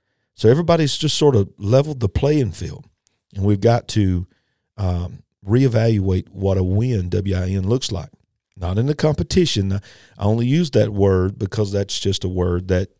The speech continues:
that you use to say, "Okay, you know, what we set out to do, we accomplished." So real quick, before I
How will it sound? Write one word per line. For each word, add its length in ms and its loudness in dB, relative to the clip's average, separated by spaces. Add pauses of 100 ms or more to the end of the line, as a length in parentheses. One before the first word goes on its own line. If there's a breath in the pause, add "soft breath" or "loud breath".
(120)
that 240 -4
you 80 -6
use 420 0
to 100 -6
say, 360 -4
"Okay, 500 -2 (640 loud breath)
you 140 -4
know, 60 -2
what 240 0
we 100 -2
set 260 -2
out 180 -4
to 100 -8
do, 460 2 (920)
we 200 -4
accomplished." 760 -6 (680)
So 260 2
real 200 2
quick, 260 -2
before 320 2
I 160 0